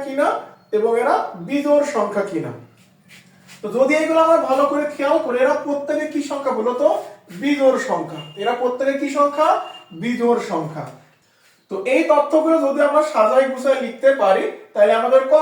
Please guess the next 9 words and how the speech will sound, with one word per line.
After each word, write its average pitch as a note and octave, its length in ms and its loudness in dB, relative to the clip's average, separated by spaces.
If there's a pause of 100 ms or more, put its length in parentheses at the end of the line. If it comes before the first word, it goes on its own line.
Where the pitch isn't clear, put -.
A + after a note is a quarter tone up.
নম্বরের C#4+ 320 2
অ্যান্সার G#3+ 340 -4
হয়ে E3 200 -2
যাবে। C3 180 -8 (560)
তাহলে E3+ 200 -2 (140)
ফার্স্টে C#4 400 -2
আমরা D4+ 220 6
লিখব C4 220 -6 (800)
x - 20 -4